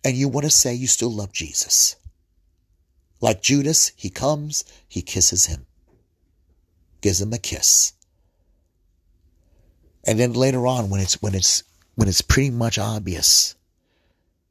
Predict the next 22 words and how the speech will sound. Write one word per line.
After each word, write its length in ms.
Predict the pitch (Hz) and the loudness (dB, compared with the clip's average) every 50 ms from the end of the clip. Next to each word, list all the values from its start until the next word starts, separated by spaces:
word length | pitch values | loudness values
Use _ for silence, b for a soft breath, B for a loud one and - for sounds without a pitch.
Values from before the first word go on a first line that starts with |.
| _ _ _ - | _ _ _ -10
and 140 | - 110 104 | -6 -4 -2
yet 180 | 104 104 - - | -2 -2 -4 -4
you 100 | - 104 | -4 0
still 380 | 98 - - - - 151 143 131 | 2 2 2 2 0 -2 -2 -2
can't 420 | - - - 123 113 110 - - | -4 -8 -8 -6 -8 -8 -4 -2
see 200 | - - - 117 | 0 0 0 -2
yourself 420 | 113 101 95 - - - 90 - | -4 -4 -4 -4 -4 -4 -8 -12
repenting, 640 | 90 87 - - - 82 78 - - 78 71 69 - _ _ _ _ _ _ _ _ _ _ _ _ _ _ _ _ _ _ _ _ _ _ _ _ _ _ _ _ _ _ _ _ _ | -12 -14 -12 -10 -8 -8 -8 -8 -12 -14 -16 -16 -20 _ _ _ _ _ _ _ _ _ _ _ _ _ _ _ _ _ _ _ _ _ _ _ _ _ _ _ _ _ _ _ _ _
you 100 | - 113 | -4 -4
throw 300 | 101 - - - 120 117 | -4 -4 0 0 0 0
the 100 | 107 101 | 0 -2
pieces 480 | 95 - - - 92 - - - - - | -6 -10 -8 -8 -8 -8 -4 -4 -4 -4
of 80 | - - | -2 -2
silver, 500 | - - 175 175 165 147 139 147 147 139 | 0 0 0 0 -2 -2 -4 -6 -6 -6
you 200 | 127 107 101 104 | -6 -8 -6 -6
won't, 260 | 104 107 110 110 69 | -4 -4 -4 -4 -4
you 120 | 98 95 | -4 -6
go 180 | 85 95 92 87 | -4 -4 -4 -4
and 100 | 85 80 | -4 -6
you 60 | 82 | -8
hang 320 | 80 - 87 87 80 78 | -6 -4 -4 -4 -4 -6
yourself. 600 | 71 - - - - - - - - - - - | -8 -6 -6 -6 -6 -8 -12 -14 -18 -18 -18 -20